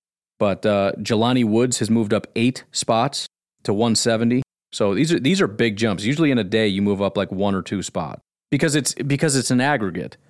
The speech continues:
So if you've got, you know, twenty, if you're looking at twenty boards that you're on and you move up eight spots because of one new addition, you must have moved way up on that one board.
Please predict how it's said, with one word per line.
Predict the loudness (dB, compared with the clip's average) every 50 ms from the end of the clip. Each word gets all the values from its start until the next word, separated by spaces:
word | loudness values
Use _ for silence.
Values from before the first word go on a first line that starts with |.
| _ _ _ _ _ _
So | -2 -2 0
if | 0
you've | 0 0 2
got, | 2 2 2 2 0 -2
you | -2 -2
know, | -2 -2 -2 -6 -8 _ _ _ _ _ _ -14
twenty, | -4 -2 0 2 2 2 2 2 2 0 0 -4 _ _ _ _ _ _ _ _ _ _ _ _ _ _ _ _ _ -8
if | -2 0
you're | 2 2
looking | 2 2 2 0
at | -2 -2
twenty | -2 -2 0 2 2 0
boards | 0 2 2 2 2 0 0 0
that | -2 0 0
you're | 0 0 0 2
on | 2 0 0
and | 0 0
you | 2 2
move | 2 2 2 0
up | -2 0 0
eight | -2 -2 -2
spots | -2 0 0 0 0 0
because | -2 -4 -2 -2 -2 -2
of | -2 -2
one | 0 0 2 2 2
new | 2 2 2
addition, | 2 2 0 -2 0 0 0 2
you | 2 2
must | 2 2 0 -2
have | -2 0
moved | 0 0 0 -2 -6 -12 -14
way | -14 -8 -4 -2 0 2 2 0
up | 0 -2 -6 -8 -8
on | -4 -2 -2
that | -2 -2 0
one | -2 -2 -2 -2
board. | -4 -4 -6 -8 -10 -14